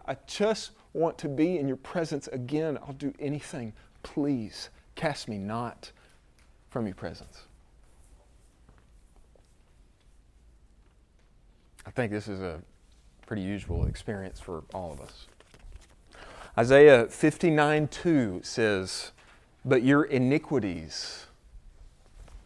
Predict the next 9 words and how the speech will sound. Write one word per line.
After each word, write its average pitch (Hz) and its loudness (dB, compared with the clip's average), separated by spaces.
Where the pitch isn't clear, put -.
have 123 2
become 120 2
a 107 0
separation 139 4
between 107 -4
you 107 0
and 101 -6
your 87 -8
God." 80 -8